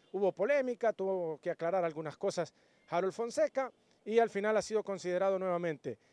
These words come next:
También resaltan los llamados de Jorge el Toro Benguche, que está haciendo goles con Olimpia en las últimas jornadas de la liga local, y lo de José Mario Pinto, que siempre es una constante, un gran nivel del futbolista del Olimpia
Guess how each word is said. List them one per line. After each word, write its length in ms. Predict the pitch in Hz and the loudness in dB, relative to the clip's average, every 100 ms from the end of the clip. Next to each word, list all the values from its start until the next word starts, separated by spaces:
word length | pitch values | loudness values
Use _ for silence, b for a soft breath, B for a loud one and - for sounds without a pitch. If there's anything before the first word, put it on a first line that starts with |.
| b | b
También 400 | - 185 220 262 | 0 2 4 2
resaltan 640 | 220 208 247 262 - 240 220 | 2 0 0 -2 -2 -4 -2
los 140 | 202 | -2
llamados 460 | 175 208 233 233 180 | 0 0 0 0 0
de 100 | 190 | -2
Jorge 320 | 226 233 208 | -2 -4 -4
el 80 | 196 | -4
Toro 220 | 226 220 | -2 -2
Benguche, 460 | 208 190 180 240 254 | -2 -4 -2 0 0
que 80 | |
está 160 | 190 214 | -2 -2
haciendo 320 | 190 208 190 | -2 -2 -2
goles 200 | 202 190 | -2 -2
con 180 | - 185 | -4 -6
Olimpia 300 | 233 285 226 | -6 -6 -6
en 60 | 175 | -6
las 140 | 160 | -8
últimas 300 | 190 185 170 | -10 -8 -8
jornadas 340 | 156 180 185 170 | -6 -6 -6 -6
de 80 | |
la 80 | 175 | -6
liga 180 | 175 180 | -4 -4
local, 380 | 196 226 277 247 b b b | -4 -2 -2 -4 b b b
y 100 | 175 | 0
lo 160 | 202 202 | 2 2
de 80 | |
José 300 | 180 196 - | 2 -2 -4
Mario 260 | 202 233 208 | -6 -4 -4
Pinto, 320 | 226 220 202 | -4 -8 -8
que 140 | 185 175 | -8 -6
siempre 300 | 214 214 185 | -6 -4 -8
es 60 | |
una 160 | 185 175 | -8 -8
constante, 460 | 170 143 202 196 | -8 -6 -6 -6
un 80 | 175 | -6
gran 240 | 170 196 185 | 0 0 -2
nivel 240 | 180 190 | -4 -4
del 140 | 180 | -4
futbolista 420 | 151 156 170 175 170 | -8 -8 -8 -4 -4
del 120 | 156 | -2
Olimpia 360 | 170 165 175 | -4 -4 -4